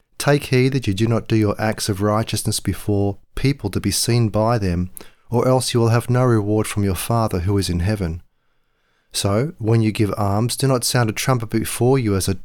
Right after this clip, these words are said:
hypoc-, as the hypocrites do in the synagogues and in the streets, so that they may have the praise of people.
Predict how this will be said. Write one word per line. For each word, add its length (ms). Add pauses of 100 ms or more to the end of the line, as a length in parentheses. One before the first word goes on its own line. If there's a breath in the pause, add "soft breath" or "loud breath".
(140)
hypoc-, 400
as 160
the 60
hypocrites 500
do 360
in 60
the 80
synagogues 640
and 160
in 60
the 100
streets, 680 (640)
so 180
that 140
they 100
may 200
have 220
the 120
praise 520
of 200
people. 480